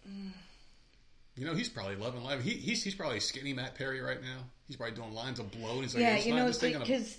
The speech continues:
Speaker 1: they
Speaker 2: kill me."
Speaker 1: sh-, they showed a picture of him out
Speaker 2: Yeah.
Speaker 1: at
Speaker 2: He didn't
Speaker 1: dinner
Speaker 2: look
Speaker 1: or
Speaker 2: good.
Speaker 1: something,
Speaker 2: He
Speaker 1: like,
Speaker 2: looked
Speaker 1: a
Speaker 2: like
Speaker 1: couple
Speaker 2: shit.
Speaker 1: days before, and, oh, he did not look good. Of course, people
Speaker 2: Yeah.
Speaker 1: age.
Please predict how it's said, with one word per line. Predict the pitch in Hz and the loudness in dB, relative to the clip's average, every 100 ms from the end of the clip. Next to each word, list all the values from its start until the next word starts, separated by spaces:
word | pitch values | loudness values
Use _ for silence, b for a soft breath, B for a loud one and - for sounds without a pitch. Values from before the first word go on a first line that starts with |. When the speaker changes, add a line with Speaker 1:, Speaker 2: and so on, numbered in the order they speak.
| - | -14
Speaker 1:
they | 196 247 | 2 2
Speaker 2:
kill | 202 | 2
me." | |
Speaker 1:
sh-, | 165 - - 240 | -4 -10 -6 -2
they | 233 | -2
showed | 247 254 214 | 6 8 8
a | 208 | 2
picture | 214 - 196 185 | 0 0 0 0
of | 170 | 0
him | 190 180 170 | -2 -2 -4
out | 175 175 156 - - - - - | -6 -4 -6 -8 -16 -20 -20 -14
Speaker 2:
Yeah. | 101 - - - - | -14 -16 -20 -10 -2
Speaker 1:
at | 139 | 2
Speaker 2:
He | 151 | 4
didn't | 208 | 4
Speaker 1:
dinner | 208 | 4
Speaker 2:
look | 185 | 4
Speaker 1:
or | - | 2
Speaker 2:
good. | - | 0
Speaker 1:
something, | 190 170 180 165 165 | -2 -4 -6 -8 -6
Speaker 2:
He | |
Speaker 1:
like, | 185 | -4
Speaker 2:
looked | - | -2
Speaker 1:
a | |
Speaker 2:
like | 202 | 0
Speaker 1:
couple | 202 196 | 0 0
Speaker 2:
shit. | 185 | -2
Speaker 1:
days | 170 | -4
before, | - 185 175 160 | -6 -2 -2 -2
and, | 160 - - | -6 -12 -2
oh, | 202 196 196 - - | 0 2 -2 -10 -12
he | |
did | 180 175 | -10 -8
not | 175 175 | -8 -8
look | 165 | -8
good. | 170 170 | -6 -2
Of | 220 214 | -2 0
course, | 320 - | -2 0
people | 247 180 - | -2 -2 0
Speaker 2:
Yeah. | 196 | 0
Speaker 1:
age. | 160 156 - | -2 -6 -12